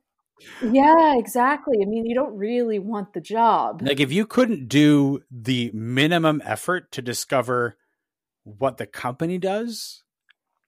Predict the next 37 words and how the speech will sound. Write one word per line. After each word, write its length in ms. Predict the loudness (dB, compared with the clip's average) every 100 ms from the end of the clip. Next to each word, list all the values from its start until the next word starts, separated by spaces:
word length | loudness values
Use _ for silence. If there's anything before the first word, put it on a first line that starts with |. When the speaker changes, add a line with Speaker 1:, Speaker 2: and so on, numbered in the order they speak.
| _ _
Speaker 2:
then 340 | -2 -2 0
why 220 | 2 2
are 120 | 2 0
we 160 | -2
pers-, 300 | -4 -10 -10
why 280 | -4 0 2
would 180 | 0 -2
we 80 | -4
proceed 400 | -6 -8 -8 -8
with 160 | -10
this? 320 | -10 -18 -18 -20 _ -16
Speaker 1:
Mm-hmm. 340 | -14 -10 -12 -14 _ _ _ _ _ _ _ _ _ _ _ _ _ _
Speaker 2:
So 300 | -10 0 2
have 160 | 4 0
you 140 | 0
ever 160 | 0 2
had 180 | 2 0
to 80 | -2
do 160 | -4
one 140 | -2 -2
of 120 | 2
those 280 | 2 2 0
or 100 | -4
take 300 | -4 -6 -2
one 120 | 0
of 60 |
those, 400 | 2 0 -2 -10 -6
those, 440 | -4 -2 -4 -4
uh, 800 | -2 -2 -2 -6 -8 -6 -6 -10 -16 _ _
uh, 60 | -20 _
sort 240 | -4 -2
of 100 | -2 -6
exploratory 840 | -8 -6 -4 -2 -2 -2 0 -2
phone 260 | -2 -2 0
calls? 400 | 0 0 -4 -14 _ _ _ _ _ 4
Speaker 1:
Uh, 260 | 8 10 8
I've, 420 | 6 4 2 -8